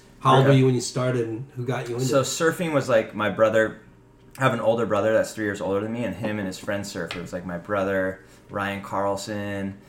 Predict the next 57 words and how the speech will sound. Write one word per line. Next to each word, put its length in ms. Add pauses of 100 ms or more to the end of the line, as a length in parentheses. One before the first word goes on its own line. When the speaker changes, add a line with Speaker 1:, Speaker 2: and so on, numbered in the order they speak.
(340)
Speaker 2:
It 60
was, 100
like, 120
all 120
these, 140
like, 160
just, 160
like, 160 (140)
Huntington 420
guys. 260
Jack 320
Speaker 1:
Yeah. 60
Speaker 2:
Olson, 460
probably 240
you 40
guys 240 (280)
probably 180
remember 260
Speaker 1:
Yeah. 240
Speaker 2:
Jack. 120
And 140
Speaker 1:
Yeah. 80 (340)
Speaker 2:
they, 240
uh, 240
we 100
lived 160
at 100
Twenty-first 460
Street, 160
Huntington, 500 (880)
um, 320
and 120
we 80
would 100
surf 240
the 60
cliffs. 500
We 140
actually 280
surfed 260
Golden 220
West 220
Street, 380 (360)
and 80
we 80
surfed 360
Golden 260
West 180
Street 180
shore 260
break. 220 (340)
I 80
don't 100
Speaker 1:
Yeah. 120
Speaker 2:
know 40
how, 260
like, 320